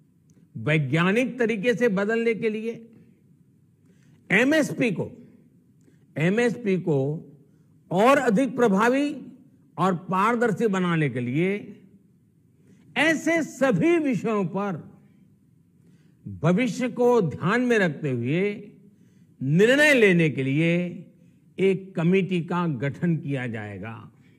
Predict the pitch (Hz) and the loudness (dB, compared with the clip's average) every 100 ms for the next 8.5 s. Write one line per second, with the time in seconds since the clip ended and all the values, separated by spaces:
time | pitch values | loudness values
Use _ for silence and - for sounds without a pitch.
0 | _ _ _ _ _ _ _ _ _ 190 | _ _ _ _ _ _ _ _ _ -2
1 | 196 - 175 170 180 165 190 208 240 - | -2 -2 -2 0 2 0 0 -2 -6 -12
2 | - - _ _ _ _ _ _ _ 147 | -20 -20 _ _ _ _ _ _ _ 0
3 | 160 170 165 165 156 160 160 160 - - | 2 2 0 -2 -4 -4 -4 -6 -12 -20
4 | _ _ _ _ _ - 117 127 147 143 | _ _ _ _ _ -16 -8 -2 -2 0
5 | 147 147 139 147 151 165 170 147 147 156 | -2 -4 -4 -4 -2 -2 -4 -6 -6 -4
6 | 160 160 180 165 156 170 175 - _ _ | -2 0 0 0 -2 -6 -10 -18 _ _
7 | _ _ _ _ _ _ - 147 - 160 | _ _ _ _ _ _ -4 -4 -2 -2
8 | 185 156 160 160 165 | 0 0 0 -2 -4